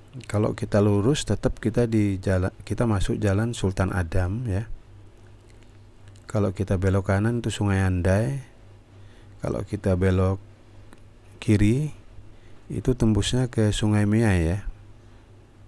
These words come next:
Masjid Jami, ya. Ini kita akan lurus aja. Kebetulan di sini biasanya lampu merahnya cukup lama, ya, teman-teman, ya. Dan ini merupakan area-area macet pada saat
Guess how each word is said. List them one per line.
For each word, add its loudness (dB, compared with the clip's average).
Masjid -4
Jami, 2
ya. -2
Ini -4
kita 2
akan 2
lurus 2
aja. -2
Kebetulan 2
di -2
sini 2
biasanya 2
lampu 0
merahnya 0
cukup -2
lama, 2
ya, 0
teman-teman, -2
ya. -2
Dan 2
ini 0
merupakan 0
area-area 2
macet 0
pada 0
saat -2